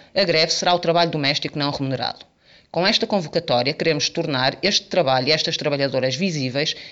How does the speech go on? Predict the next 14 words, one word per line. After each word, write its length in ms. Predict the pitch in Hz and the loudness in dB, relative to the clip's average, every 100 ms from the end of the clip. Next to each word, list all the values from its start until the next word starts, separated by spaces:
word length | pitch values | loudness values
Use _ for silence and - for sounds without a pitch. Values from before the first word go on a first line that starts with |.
| - | -2
e 80 | 226 | 0
sublinhar 560 | - 220 180 135 135 | 2 0 2 0 0
que 60 | 165 | -2
o 20 | |
espaço 420 | 160 - 208 220 | -4 0 0 0
da 80 | 202 | -2
reprodução 520 | 185 - 165 - 143 | -2 -2 -4 -2 -4
social 480 | 135 151 - 139 135 | -4 -6 0 2 2
também 360 | - 196 202 214 | 2 2 2 2
é 60 | |
um 40 | 214 | 2
espaço 440 | - 120 107 - | 0 -2 -4 -6
de 60 | - | -6
combate. 480 | 123 113 110 - | -6 -6 -8 -12